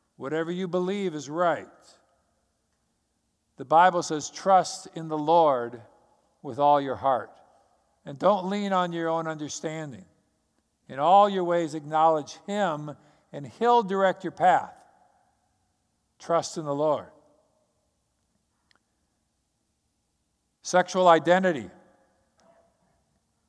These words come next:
I'm on some tough ones here. I'm just flying over the top. Sexual identity.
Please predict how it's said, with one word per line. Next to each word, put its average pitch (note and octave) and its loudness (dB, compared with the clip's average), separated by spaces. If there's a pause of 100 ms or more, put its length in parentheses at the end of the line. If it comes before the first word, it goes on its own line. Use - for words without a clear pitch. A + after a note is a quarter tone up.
(960)
I'm A2 -10
on B2 -6
some G#2+ -18
tough C3 0
ones G#2+ -8
here. A2 -6
I'm G2+ -8
just G2 -16
flying A2 -2
over G#2+ -8
the F#2+ -14
top. F#2 -4 (1200)
Sexual E3+ -2
identity. D#3+ -4